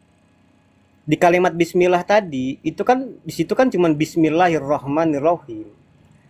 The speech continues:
Di situ nggak, nggak kelihatan di situ. Yang tidak kelihatan itu bukan berarti tidak ada dan diada-adakan. Maksud saya gitu nantinya. Itu saya menerjemahkan tuh menghiasi laku perbuatan mereka di muka bumi.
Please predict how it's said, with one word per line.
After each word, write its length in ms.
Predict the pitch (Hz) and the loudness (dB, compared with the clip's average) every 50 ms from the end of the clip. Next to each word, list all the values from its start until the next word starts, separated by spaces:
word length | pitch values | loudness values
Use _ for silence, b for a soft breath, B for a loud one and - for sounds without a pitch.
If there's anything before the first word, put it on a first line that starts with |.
| b b b - - _ - _ _ _ - _ _ _ - - - _ - | b b b -20 -20 _ -20 _ _ _ -20 _ _ _ -20 -20 -20 _ -10
Di 40 | - 135 135 | -6 -6 -4
situ 120 | - - 226 | 0 2 2
nggak, 160 | 233 190 165 - | 2 2 -2 -2
nggak 200 | - 160 160 151 - | 0 0 0 2 2
kelihatan 560 | 170 170 170 165 190 202 220 - _ - 165 165 160 | 2 2 2 2 2 0 0 0 _ -2 0 0 -2
di 60 | 151 | -6
situ. 340 | - - 160 - _ - 123 123 - - - - _ _ _ - - | -8 -10 -12 -12 _ -12 -12 -12 -12 -18 -20 -20 _ _ _ -14 2
Yang 400 | - 165 180 185 180 180 185 180 | 4 4 4 4 2 0 0 2
tidak 140 | 175 175 170 - | 2 2 2 0
kelihatan 420 | 185 180 185 175 - 185 180 190 | -2 2 2 2 2 2 0 0
itu 60 | 202 262 | -2 -2
bukan 240 | 208 180 - 170 165 | -2 2 2 2 4
berarti 240 | 156 151 151 - _ _ _ | 4 2 0 -2 _ _ _
tidak 220 | - 160 165 160 117 | -4 0 0 0 0
ada 380 | 180 208 202 160 131 131 127 127 131 143 151 - - | 0 -2 -2 -4 -2 -2 -2 -2 -2 -8 -12 -14 -2
dan 100 | - 151 147 | -2 -2 0
diada-adakan. 800 | 147 151 143 143 147 143 143 147 170 175 - - 135 135 143 139 139 | 0 -2 -2 -2 -2 -2 0 0 0 0 0 -6 -10 -10 -8 -10 -14
Maksud 140 | 135 - - | -14 -6 0
saya 120 | 170 185 180 | 0 0 0
gitu 240 | 170 185 - - - | -2 -8 -8 -6 -4
nantinya. 480 | 143 143 147 147 151 135 131 120 117 - - - - - - - - - - - - - - _ _ _ _ _ _ _ _ _ _ _ _ _ _ _ _ _ _ _ _ _ _ _ _ - _ - _ _ _ - | -4 -2 -2 -4 -4 -8 -8 -8 -6 -8 -8 -10 -12 -18 -20 -20 -20 -20 -20 -20 -20 -20 -20 _ _ _ _ _ _ _ _ _ _ _ _ _ _ _ _ _ _ _ _ _ _ _ _ -20 _ -20 _ _ _ -10
Itu 160 | 156 - 254 | -4 -2 -2
saya 160 | 262 254 247 269 | 2 2 2 2
menerjemahkan 640 | 262 240 214 190 175 180 180 180 180 196 214 226 | 2 0 0 2 2 2 2 2 2 0 -2 -2
tuh 80 | - 285 | -4 -6
menghiasi 1040 | 254 196 170 165 151 147 160 160 147 131 120 - - - - 196 233 262 - - _ | -2 0 0 0 0 2 2 2 2 2 0 -4 -6 -8 -6 -4 -4 -4 -8 -12 _
laku 320 | - 143 135 135 - 180 | -4 -4 -2 -2 -2 -4
perbuatan 640 | 175 160 143 143 135 131 131 127 123 _ - 190 208 | -2 -2 -4 -2 0 0 0 0 -2 _ -4 -2 -2
mereka 400 | 208 170 131 127 123 - 175 175 | -2 -4 -4 -4 -2 0 -2 0
di 80 | 160 156 | 0 0
muka 240 | 165 165 - 170 | -2 0 -2 -2
bumi. 560 | 160 143 170 185 185 175 160 156 156 156 - | -2 0 -2 -2 0 0 0 0 0 -2 -8